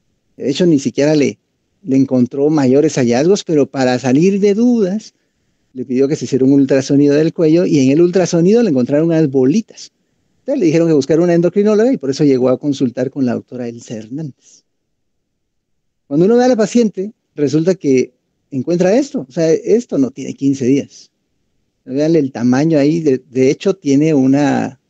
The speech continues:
lesión nodular que abarca prácticamente todo el lóbulo tiroideo derecho y es notoria a, a gran distancia.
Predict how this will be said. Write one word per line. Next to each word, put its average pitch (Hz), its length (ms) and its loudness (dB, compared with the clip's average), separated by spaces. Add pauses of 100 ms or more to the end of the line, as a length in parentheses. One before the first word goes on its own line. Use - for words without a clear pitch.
(600)
lesión 135 1120 0
nodular 139 800 0
que - 120 -10
abarca 110 300 -8
prácticamente 139 680 -2
todo 139 300 2
el 123 140 2
lóbulo 135 260 2
tiroideo 123 400 0
derecho 131 400 0
y 151 160 0
es - 220 -6
notoria 139 760 -2
a, 110 300 -10
a - 20 -12
gran 123 240 0
distancia. 180 420 -2